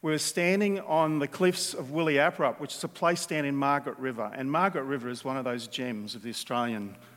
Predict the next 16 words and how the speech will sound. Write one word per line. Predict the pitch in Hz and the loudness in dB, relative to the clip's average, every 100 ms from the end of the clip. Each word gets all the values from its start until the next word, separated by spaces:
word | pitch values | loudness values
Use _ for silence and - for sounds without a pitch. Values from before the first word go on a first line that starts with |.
| - | -4
landscape, | 120 117 113 - 113 95 | 0 0 0 -2 -2 -2
let | 120 117 | -4 -6
me, | 131 - - | -10 -14 -8
let | 131 | -4
me | 127 | -2
tell | 123 143 135 | -2 0 0
you. | 110 110 - - | 0 -6 -14 -10
That | 160 151 | -6 -6
the | |
power | 156 - 175 185 196 190 | -6 2 4 6 6 2
of | 151 | 2
the | 147 165 | 0 2
Indian | 165 143 | 2 2
Ocean | 127 143 151 - 127 113 | 2 2 0 -4 -4 -2
rolling | 131 135 139 131 120 | 0 0 0 -2 -4
in | 123 104 101 | -4 -6 -10